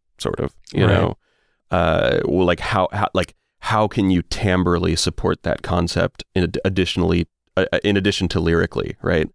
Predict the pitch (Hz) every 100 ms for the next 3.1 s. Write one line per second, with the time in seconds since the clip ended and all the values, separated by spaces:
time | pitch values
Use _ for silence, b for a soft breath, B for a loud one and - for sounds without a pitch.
0 | _ _ - 98 101 107 101 - 85 85
1 | 85 85 87 85 87 87 85 82 - 87
2 | 85 87 87 87 87 87 87 87 - 92
3 | 90